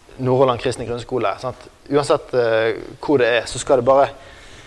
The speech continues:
nå må ikke man jobbe med det f-, noe kristent for at man skal kunne fortelle om Kristus, men, men samtidig så tror jeg det skal være en sånn god greie at det finnes innganger til sånne ting. Men, ja. Ehm,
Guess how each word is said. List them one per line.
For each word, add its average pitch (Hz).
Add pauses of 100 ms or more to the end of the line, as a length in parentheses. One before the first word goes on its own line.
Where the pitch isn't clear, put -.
(1080)
nå 131
må 165
ikke 170
man 143
jobbe 147
med 139
det 139
f-, -
noe 135
kristent 147
for 131
at 120
man 127
skal 117
kunne 120
fortelle 127
om 120
Kristus, 113
men, 127 (1120)
men 135
samtidig 147
så 147
tror 156
jeg 135
det -
skal 127
være 127
en 120
sånn 123
god 120
greie 113
at -
det 120
finnes 165
innganger 123
til 113
sånne 113
ting. 104 (580)
Men, 120 (720)
ja. 104 (1400)
Ehm, 123